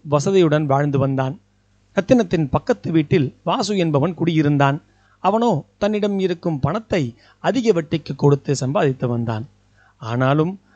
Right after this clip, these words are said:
அவன் ரத்தினத்தின் வளர்ச்சியை பார்த்து மிகவும் பொறாமையும் பட்டான்.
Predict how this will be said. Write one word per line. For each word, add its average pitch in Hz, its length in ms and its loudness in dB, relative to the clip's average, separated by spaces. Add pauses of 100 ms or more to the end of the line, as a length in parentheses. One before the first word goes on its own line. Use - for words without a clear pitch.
(100)
அவன் 196 380 0
ரத்தினத்தின் 185 520 0
வளர்ச்சியை 156 520 0
பார்த்து 127 540 -4
மிகவும் 147 360 0
பொறாமையும் 151 580 -2
பட்டான். - 340 -2